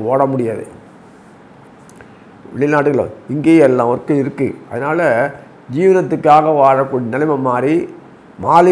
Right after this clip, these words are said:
பேருக்கு ஜீவனம் கொடுத்து வாழ்க்கையில எல்லாத்தையும் அனுபவிக்கணும்னு சொல்ற அளவுக்கு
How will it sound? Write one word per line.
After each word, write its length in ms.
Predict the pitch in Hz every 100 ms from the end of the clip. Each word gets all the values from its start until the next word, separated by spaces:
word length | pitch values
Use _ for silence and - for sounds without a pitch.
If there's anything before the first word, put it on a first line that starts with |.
| 175
பேருக்கு 260 | 190 185 143
ஜீவனம் 340 | 165 175 165 143
கொடுத்து 280 | 135 - 170 160 117
வாழ்க்கையில 480 | 160 165 160 156 120
எல்லாத்தையும் 480 | 135 143 147 175 131
அனுபவிக்கணும்னு 560 | 151 175 165 165 143 131
சொல்ற 180 | 123 117
அளவுக்கு 340 | 131 143 143